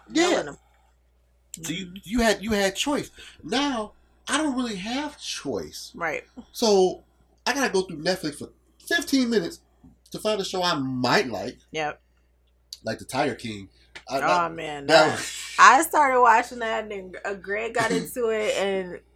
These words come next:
Speaker 2: man, that show.
Speaker 1: That was,
Speaker 2: You,
Speaker 1: that was
Speaker 2: you guys
Speaker 1: crazy.
Speaker 2: have to see it. If you haven't seen it, it's called The Tiger King, and
Speaker 1: We gonna talk about
Speaker 2: it's
Speaker 1: it
Speaker 2: a
Speaker 1: later on.
Speaker 2: series. Uh, so get your popcorn, get your, get your soda, your drink,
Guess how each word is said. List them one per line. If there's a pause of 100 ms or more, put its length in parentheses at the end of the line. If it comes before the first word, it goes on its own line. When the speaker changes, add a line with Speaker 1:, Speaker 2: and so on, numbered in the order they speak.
(120)
Speaker 2:
man,
that
show. (580)
Speaker 1:
That
was, (300)
Speaker 2:
You,
Speaker 1:
that
was
Speaker 2:
you
guys
Speaker 1:
crazy.
Speaker 2:
have
to
see
it.
If
you
haven't
seen
it,
it's
called
The
Tiger
King,
and (200)
Speaker 1:
We
gonna
talk
about
Speaker 2:
it's
Speaker 1:
it
Speaker 2:
a
Speaker 1:
later
on.
Speaker 2:
series. (260)
Uh,
so
get
your
popcorn,
get
your,
get
your
soda,
your
drink,